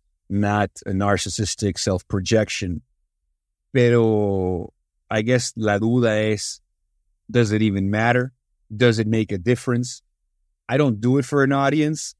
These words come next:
I do it because I enjoy the process of alchemizing experience into poetry. Pero I would be lying if I didn't say that I also benefit from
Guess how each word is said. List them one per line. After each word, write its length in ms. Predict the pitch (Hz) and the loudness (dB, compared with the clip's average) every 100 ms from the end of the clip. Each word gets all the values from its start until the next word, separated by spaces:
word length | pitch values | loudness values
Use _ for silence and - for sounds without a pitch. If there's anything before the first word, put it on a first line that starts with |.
| - | -4
I 100 | 107 | -2
do 240 | 101 123 | 2 4
it 80 | 123 | 4
because 300 | 104 101 107 | 0 -2 -2
I 100 | 107 | -2
enjoy 580 | 101 98 101 107 110 110 | -2 -2 0 2 2 0
the 140 | 98 | -4
process 800 | 95 - 98 110 - 139 147 - - | -8 -2 0 0 -2 -2 -2 -6 -6
of 280 | 107 92 85 _ _ _ _ _ - | -4 -4 -6 _ _ _ _ _ -4
alchemizing 800 | 104 113 - 110 113 113 107 107 | 0 0 0 0 2 -2 0 -2
experience 800 | 87 - 104 101 107 113 - - _ _ _ - | -4 -6 -4 0 0 -2 -4 -12 _ _ _ -2
into 260 | 101 - | 0 0
poetry. 600 | - 98 110 - 143 160 - _ _ _ _ _ _ _ _ _ _ | -2 -2 -2 0 0 0 -4 _ _ _ _ _ _ _ _ _ _
Pero 640 | 131 120 110 104 98 80 55 _ _ _ _ _ _ _ _ _ _ _ _ | 2 4 4 2 2 -2 -6 _ _ _ _ _ _ _ _ _ _ _ _
I 80 | 120 | 0
would 260 | 120 120 101 | 2 2 0
be 180 | 110 107 | 0 0
lying 460 | 113 123 131 120 | 2 2 4 2
if 140 | 110 113 | 2 0
I 120 | 104 | -2
didn't 300 | 110 107 101 | -2 -2 -2
say 300 | - 113 104 | 0 2 2
that 140 | 104 | 0
I 100 | 101 | 0
also 320 | 104 104 - 98 | 0 -2 -2 -4
benefit 760 | 87 107 117 104 101 92 - - _ _ _ _ | 0 2 2 0 -6 -8 -12 -20 _ _ _ _
from 420 | - 107 101 95 | -6 -2 0 -2